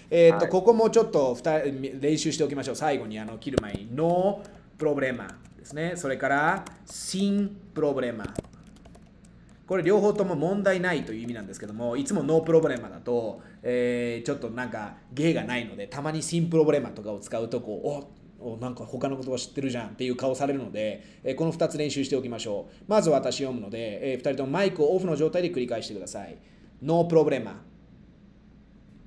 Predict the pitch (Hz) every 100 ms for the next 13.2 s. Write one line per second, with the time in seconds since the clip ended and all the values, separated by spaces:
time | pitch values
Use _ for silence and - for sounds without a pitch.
0 | - - - - - - - - - -
1 | - 170 165 160 147 135 113 95 - -
2 | - - - - - - - - - -
3 | - - - - - - - - - 185
4 | 190 165 165 117 147 170 123 107 107 92
5 | 82 - - - - - - _ - -
6 | - - - - - - - - - -
7 | - - - - - - - 131 127 127
8 | 127 120 117 107 95 - - - - -
9 | - - - - - - 123 113 - 117
10 | 107 110 101 90 - - 139 147 131 120
11 | 127 123 151 - 127 156 156 131 107 -
12 | - 143 139 139 135 135 135 190 160 139
13 | 123 104